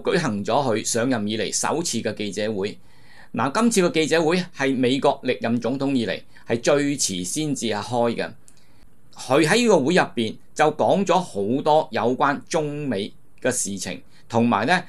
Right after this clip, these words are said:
美國點樣睇中國，同埋呢美國未來嗰幾年係點樣處理有關中國嘅問題。咁點解拜登咁耐先舉行首次記者會呢？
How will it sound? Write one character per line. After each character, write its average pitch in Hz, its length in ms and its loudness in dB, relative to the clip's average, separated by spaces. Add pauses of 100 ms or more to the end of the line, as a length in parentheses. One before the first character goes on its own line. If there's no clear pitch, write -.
(140)
美 123 240 4
國 151 240 4
點 135 120 0
樣 165 200 0 (200)
睇 131 240 -4
中 147 320 -4
國， 104 240 -2 (840)
同 127 100 4
埋 127 140 6
呢 214 100 6
美 170 160 4
國 165 220 4
未 139 260 4
來 120 120 4
嗰 131 200 2
幾 160 200 0
年 98 220 -2 (300)
係 131 300 4
點 139 240 2
樣 147 280 4
處 120 320 0
理 117 120 2
有 120 200 2
關 143 160 2
中 143 220 0
國 117 140 0
嘅 107 80 -4
問 92 200 -8
題。 85 220 -14 (960)
咁 214 200 2
點 233 160 4
解 233 100 6
拜 185 200 4
登 208 180 2
咁 175 80 2 (120)
耐 131 160 2
先 180 280 0
舉 127 220 2
行 101 160 -2
首 127 340 -2
次 131 280 0
記 123 180 0
者 127 180 0
會 127 200 2
呢？ 147 160 0